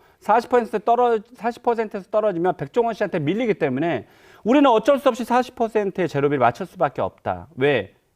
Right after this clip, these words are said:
우리가 가성비 때문에 그래요. 그래서 사십 퍼센트,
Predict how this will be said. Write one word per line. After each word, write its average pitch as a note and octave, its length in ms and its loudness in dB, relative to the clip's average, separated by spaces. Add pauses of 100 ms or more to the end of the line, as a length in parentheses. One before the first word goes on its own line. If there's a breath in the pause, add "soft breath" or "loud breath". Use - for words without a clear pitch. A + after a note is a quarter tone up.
우리가 B2+ 320 -2
가성비 F3 380 -4
때문에 D#3+ 320 -6
그래요. F2 300 -14 (1120 loud breath)
그래서 D#3+ 180 2
사십 A#3+ 260 0
퍼센트, F3+ 560 0